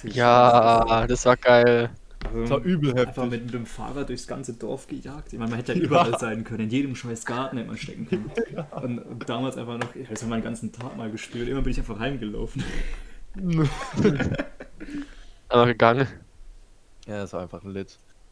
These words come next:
Speaker 2: Ja.
Speaker 3: Ah, aber alleine dieser, dieser Entdeckungsinstinkt, ey. Wir leben ja auf dem Dorf, wir haben kilometerweites Feld. Einmal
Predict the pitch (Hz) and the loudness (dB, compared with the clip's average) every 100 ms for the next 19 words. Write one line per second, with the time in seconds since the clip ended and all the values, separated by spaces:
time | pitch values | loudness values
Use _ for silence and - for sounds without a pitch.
0 | - - - - 117 120 120 120 117 120 | -20 -20 -18 -6 -2 2 4 2 2 2
1 | 127 127 131 131 139 135 120 123 120 120 | 2 4 4 4 4 0 -2 -2 0 2
2 | 117 113 107 113 113 113 120 110 - 127 | 4 2 0 -2 -2 -2 -4 -8 -2 -2
3 | 127 - 101 - 104 104 104 - 101 107 | 2 0 0 -4 -8 -10 -12 -10 -8 -8
4 | 107 95 104 104 110 101 135 127 120 - | -10 -6 -4 -2 -4 0 0 2 0 -2
5 | 98 123 135 131 120 107 107 110 104 - | 0 2 2 0 -2 -2 -2 -4 -8 -4
6 | 139 127 131 - 110 110 - 113 - - | -4 -2 -6 -4 -2 -2 -4 -10 -10 -4
7 | 131 151 147 - - - _ 127 147 143 | -4 -4 -8 -20 -20 -20 _ -2 2 2
8 | 147 | 0